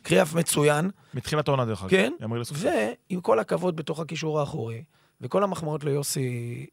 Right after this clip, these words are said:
Speaker 1: אבוקסיס, יש לו גם נפילה. דני אוצ'קו זה נפילה.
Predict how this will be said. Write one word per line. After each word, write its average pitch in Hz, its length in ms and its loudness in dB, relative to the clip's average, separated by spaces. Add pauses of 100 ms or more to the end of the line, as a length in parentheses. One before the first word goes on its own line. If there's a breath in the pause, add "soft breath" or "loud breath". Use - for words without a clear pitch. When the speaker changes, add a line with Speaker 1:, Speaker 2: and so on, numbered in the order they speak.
(160)
Speaker 1:
אבוקסיס, 123 640 -4
יש 123 160 -12
לו 156 140 -2
גם 175 180 -2
נפילה. 208 320 -4 (640)
דני 151 240 2
אוצ'קו 120 360 -6
זה 135 120 -6
נפילה. 214 320 -4